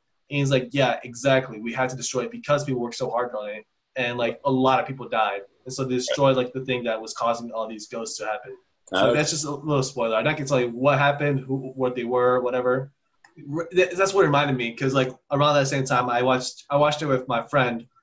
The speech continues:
Speaker 1: over a Netflix party, and she really liked it. And, like, that last scene, that, that really spoke out to her because, you know, like,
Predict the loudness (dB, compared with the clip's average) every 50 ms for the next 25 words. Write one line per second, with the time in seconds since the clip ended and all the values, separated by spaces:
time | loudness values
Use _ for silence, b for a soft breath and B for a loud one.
0 | _ _ -6 -2 -2 0 0 2 2 2 2 0 -2 -4 -4 -6 -4 -2 -2 -2
1 | -2 -6 -10 -12 -16 _ _ _ -2 0 0 2 2 2 0 2 4 4 6 6
2 | 4 2 2 0 -2 -6 -10 -10 -10 -10 -14 _ _ _ -8 -6 -4 -2 -2 -4
3 | -6 -4 -2 0 0 2 2 2 2 4 4 4 4 2 2 0 0 0 0 0
4 | 0 0 -2 -4 -6 -2 2 2 2 2 2 0 -2 -2 -4 -6 -4 -6 -6 -6
5 | -6 -6 -6 -6 -8 -12 -10 -8 -6 -6 -6 -6 -6 -6 -8